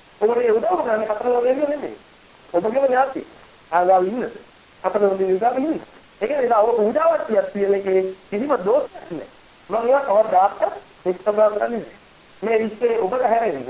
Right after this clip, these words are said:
ඔබ හැරෙන්න, ඔබ කියලා කියන්නේ මේ විශ්වයේ තියෙන පුංචි පිටක් විතරයි. මනුස්සයා කියලා කියන්නේ පුංචි පිටක් විතරයි. මේ විශ්වය ඇති මනුස්සයන් නෙමෙයි බලාගෙන යන්නේ. මේ විශ්වයේ රජ ජනයි ඕන්සවන් ඉන්නවා.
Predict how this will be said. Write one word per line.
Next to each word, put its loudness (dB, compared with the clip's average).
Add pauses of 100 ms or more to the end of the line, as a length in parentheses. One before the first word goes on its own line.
ඔබ 0
හැරෙන්න, -2
ඔබ 2
කියලා 0
කියන්නේ -2
මේ 2
විශ්වයේ -8
තියෙන -2
පුංචි -4
පිටක් -4
විතරයි. -4 (420)
මනුස්සයා 0
කියලා -2
කියන්නේ -4
පුංචි -2
පිටක් -4
විතරයි. -2 (100)
මේ 0
විශ්වය -2
ඇති 2
මනුස්සයන් -2
නෙමෙයි 2
බලාගෙන 2
යන්නේ. -2 (1080)
මේ -2
විශ්වයේ -4
රජ 2
ජනයි 0
ඕන්සවන් 2
ඉන්නවා. 0